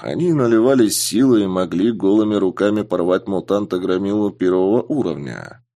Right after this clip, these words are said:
Всего продавали четыре различных отряда численностью от одной до пяти тысяч. Из-за них была настоящая война ставок.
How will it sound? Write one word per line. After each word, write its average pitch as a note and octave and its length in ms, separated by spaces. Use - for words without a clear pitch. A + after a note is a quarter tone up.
Всего C3+ 400
продавали G2+ 560
четыре A#2 460
различных E2+ 720
отряда F2 500
численностью G2 720
от F#2 140
одной A2 320
до A2+ 200
пяти F2+ 300
тысяч. - 600
Из-за A2 520
них D#3 240
была C3 260
настоящая A2+ 800
война A2 440
ставок. - 760